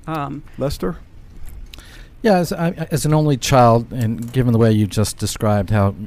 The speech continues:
Speaker 3: growing up, uh, was for you, um, what did you learn about yourself back then that you use today?
Speaker 2: Um,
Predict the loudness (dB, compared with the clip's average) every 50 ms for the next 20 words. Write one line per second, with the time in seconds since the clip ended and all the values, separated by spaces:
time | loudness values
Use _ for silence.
0 | -14 -10 -4 -2 0 2 2 2 0 0 0 0 0 -2 -4 -4 -2 -2 -2 -2
1 | -2 0 0 0 0 0 -2 -4 -2 -2 0 2 2 2 2 2 2 0 -4 -10
2 | -20 -20 -20 -20 -20 -20 -20 -14 -6 -2 0 0 0 0 -2 -4 -6 -2 0 2
3 | 2 2 0 0 2 4 4 4 4 4 2 2 0 -2 -4 -2 0 0 0 0
4 | -2 -2 -2 0 0 0 -2 -2 -4 -2 -2 -2 -2 -4 -4 -4 -2 -2 0 0
5 | -2 -2 -2 -4 -4 -2 0 0 -2 -2 -4 -8 -12 -16 -20 -20 -20 -20 -20 -20
6 | -20 -18 -16 -16 -16 -16 -18 -18 -10 -2 2 2 4 4 4 4 2 0 -2 -4